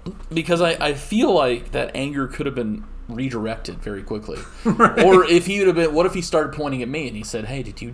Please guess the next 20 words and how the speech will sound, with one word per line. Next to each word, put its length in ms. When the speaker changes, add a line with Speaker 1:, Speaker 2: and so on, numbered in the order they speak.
Speaker 1:
eat 160
the 60
chocolate 320
milk? 200
Did 140
you 60
drink 160
Speaker 2:
Right. 180
Speaker 1:
the 40
chocolate 260
milk?" 200
I'm 60
like, 160
"No, 100
no, 80
no, 140
I 100
didn't, 220
I 100
didn't." 220